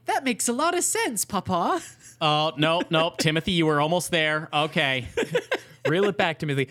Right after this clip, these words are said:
Speaker 3: Now, I think that this is a good idea for a blockbuster film where it's a Victorian child that does get transported to the future. Now he's in modern day New York City.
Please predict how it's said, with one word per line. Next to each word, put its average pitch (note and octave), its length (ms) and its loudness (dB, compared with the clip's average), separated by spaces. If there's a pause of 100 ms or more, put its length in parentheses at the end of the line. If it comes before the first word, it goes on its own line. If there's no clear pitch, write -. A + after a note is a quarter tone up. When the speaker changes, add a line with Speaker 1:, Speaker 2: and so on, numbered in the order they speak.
(100)
Speaker 3:
Now, F3 160 2
I F3 80 2
think A#3 220 0
that C4+ 160 0
this F3+ 180 0
is D#3+ 120 0
a D#3 40 2
good C#3+ 160 0
idea B2+ 300 0
for A#2 180 -4
a A2+ 60 -4
blockbuster A2+ 600 -6
film G2 440 -6
where G2+ 160 -6
it's G#2+ 160 -10
a B2+ 40 -8
Victorian D3 680 -4
child A#2 400 -4
that A2 180 -6
does B2+ 200 -2
get B2+ 160 -4
transported A#2 560 -4
to B2 80 -6
the A2+ 80 -6
future. A2+ 420 -6
Now G#2 220 -6
he's A2+ 260 -6
in A2 140 -4
modern A2 340 -4
day A2 180 -4
New G#2 120 -8
York G2 280 -10
City. A#2 420 -4